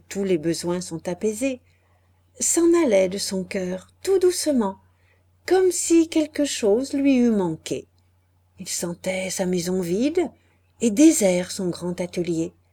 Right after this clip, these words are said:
Alors, en regardant autour de lui, il lui sembla voir passer l'ombre d'une femme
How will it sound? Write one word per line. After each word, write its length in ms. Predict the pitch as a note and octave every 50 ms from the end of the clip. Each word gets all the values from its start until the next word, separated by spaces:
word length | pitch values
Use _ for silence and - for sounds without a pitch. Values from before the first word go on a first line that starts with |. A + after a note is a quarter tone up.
| _ _ _ _ _ _ _ _ _ _ _ - _ _
Alors, 540 | - B3 C4+ D4+ E4 F4 F4 E4 D4+ A#3 G3+ - _ _ _ _ _
en 120 | - B3 B3
regardant 500 | A#3+ D4+ D4+ D4 C4+ - A3 A3 C#4 C#4+ C#4 -
autour 300 | A3 G#3+ - A3 G3+ F#3
de 120 | E3+ F#3 G3
lui, 340 | F#3+ G#3+ A3+ B3 C4 C4 - _ _ _ _ _ _ _ _ _ _ _ -
il 200 | C#4+ D4+ D4 D4+
lui 100 | D4+ D#4
sembla 400 | - - F4 F4 F4 D#4 D4+ C#4
voir 320 | A3+ A#3+ D4 D#4 D#4 -
passer 320 | - D4 D4 - - F#4+ F4+
l'ombre 380 | D#4 D4+ D#4+ D#4+ D#4 - D#4
d'une 200 | C4 C#4 C#4 C4+
femme 580 | B3 - - C4 B3 B3 A#3+ A3+ A3 G#3 F#3+